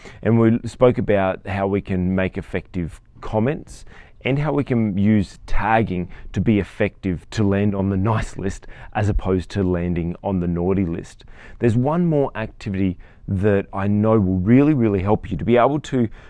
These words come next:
focus your energy to become better communicators, become better entrepreneurs, and just become better all-round people.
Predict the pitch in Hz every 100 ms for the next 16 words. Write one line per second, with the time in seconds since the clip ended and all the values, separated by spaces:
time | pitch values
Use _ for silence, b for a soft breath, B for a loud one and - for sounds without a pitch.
0 | B - - 131 135 156 - 135 113 110
1 | 98 98 82 - - - 110 135 147 107
2 | - 117 120 - 104 98 92 - 82 80
3 | - 143 156 147 107 110 101 - 104 90
4 | 92 - b b b - - 160 277 -
5 | - - 139 107 90 - - 104 98 87
6 | 87 90 87 - - 85 85 90 87